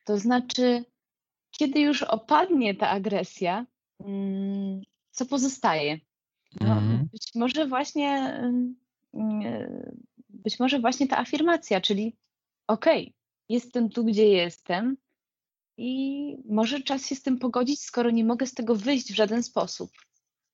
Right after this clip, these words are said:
Speaker 2: Hmm.
Speaker 1: Więc wydaje mi się, że, że tak, że te dwie drogi gdzieś, y, gdzieś, gdzieś tu krążą.
Speaker 2: Mhm, jak powiedziałaś o tym marazmie i tej takiej frustracji, to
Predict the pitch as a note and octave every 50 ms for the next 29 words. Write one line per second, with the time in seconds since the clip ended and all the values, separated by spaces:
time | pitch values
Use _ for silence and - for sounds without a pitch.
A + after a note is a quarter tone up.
0 | _ _ - - - - A#2+ A2 G#2 G2+ G2 F#2+ F#2+ G2 F#2+ - - - - _
1 | _ _ - G#3+ A3 A3 G#3 G3+ G3+ G3 G#3 G3 F#3+ A3 - B3 C4+ C#4 C4+ C4+
2 | C4+ C4+ C4 - C4 A#3 A#3 B3 A#3+ A#3 A3+ A3+ A#3 A#3 A3+ A3+ G#3+ _ _ -
3 | - G3 G#3+ G#3+ G3+ E3+ E3 F3 G3 - G3 F3+ - - F#3 G3 B3 C4+ A3 A#3
4 | A#3+ A#3+ G#3 A3+ A3+ G3 F#3+ - A3 A3 - - - - - - - - - F#3+
5 | F#3+ F#3+ F#3 F#3 F3+ - _ - - - G#3 G3 - - - - - - - F#3+
6 | F#3 - - - - - F#3+ F#3+ F#3 F#3+ F#3 F3+ F3 F3 - F#3 F#3+ - _ _
7 | _ _ _ _ _ _ _ _ _ _ _ _ _ _ _ _ _ _ _ _
8 | _ _ _ _ _ _ _ _ _ _ _ _ _ _ _ _ _ _ _ _
9 | _ - B2 A2 A2 A2 G#2 - - - A2 - - - G#2+ G2 G#2 G2 A#2 C3
10 | C#3 B2 - G#2+ - - G2+ G2 F#2 F#2 F#2+ G#2 G#2+ A2+ G#2 G2 G2+ F#2 F#2 F2+
11 | F2 F2 - - F2 - - - - G2 F#2 - - G2+ - - - G2+ F#2+ -
12 | - - A2+ A2 G2 _ - F#2 F2+ G2+ G2+ G2+ G2+ G2+